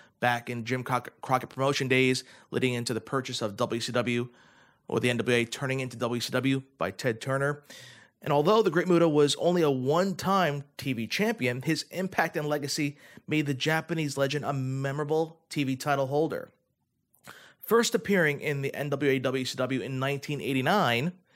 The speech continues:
Muta battled the likes of Ric Flair and Lex Luger. But these rivalries paled in comparison to the one Muta shared with the man called Sting.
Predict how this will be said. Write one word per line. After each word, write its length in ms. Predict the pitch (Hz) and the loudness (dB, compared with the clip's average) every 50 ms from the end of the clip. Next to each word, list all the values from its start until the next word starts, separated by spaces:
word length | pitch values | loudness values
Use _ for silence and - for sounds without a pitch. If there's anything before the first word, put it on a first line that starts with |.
| _ _ _ _ - _ _ - | _ _ _ _ -20 _ _ 0
Muta 220 | 151 185 208 190 | 4 4 4 4
battled 340 | 147 139 165 160 165 175 160 | 4 4 4 4 4 2 2
the 40 | 147 | 2
likes 280 | - 156 156 147 - | 2 2 2 2 2
of 100 | 151 131 | 2 2
Ric 160 | 147 165 160 | 2 0 0
Flair 240 | - - 160 160 160 | 0 0 2 2 4
and 80 | 160 143 | 2 2
Lex 240 | 147 151 - - - | 0 -2 -2 0 2
Luger. 400 | 175 180 165 131 120 101 - - - _ _ _ _ _ _ _ _ _ _ _ _ - - - - _ | 4 4 4 4 2 -2 -2 -6 -16 _ _ _ _ _ _ _ _ _ _ _ _ -20 -20 -20 -6 _
But 380 | 147 156 180 170 147 - - - - - _ - | 4 6 6 6 6 4 0 -8 -20 -20 _ 0
these 200 | 131 131 120 131 | 0 0 2 2
rivalries 520 | 143 151 151 151 139 143 135 127 123 - - _ _ _ _ | 0 0 0 0 0 0 0 0 -2 -6 -10 _ _ _ _
paled 440 | - - - 170 180 185 214 220 220 - | -16 -6 -2 2 4 4 4 4 2 0
in 120 | - 196 185 | -4 -6 -4
comparison 880 | - 202 190 175 - - 170 156 185 196 170 143 - 127 101 131 135 - - - - _ _ - | -2 -2 -2 -2 -2 -2 0 2 2 0 0 -2 -4 -6 -8 -8 -12 -16 -20 -20 -20 _ _ -2
to 80 | - | 0
the 60 | 143 | 0
one 200 | 135 139 143 135 | 2 2 2 0
Muta 240 | 139 143 160 165 165 | 2 2 2 2 0
shared 480 | - - - 185 175 139 131 127 127 - - - _ _ _ _ | -2 -2 0 2 4 4 4 2 2 -2 -8 -18 _ _ _ _
with 340 | - 123 127 123 127 127 - - | -2 0 0 0 0 -4 -8 -8
the 160 | 127 123 120 | -4 -2 -2
man 340 | 117 117 120 120 123 123 117 | 0 0 0 0 0 -2 -2
called 320 | - - 135 127 127 123 | -4 -4 -2 -2 -2 -2
Sting. 640 | - - - - - 139 139 135 117 90 69 - | -2 -4 -4 -2 0 0 0 0 -4 -6 -10 -14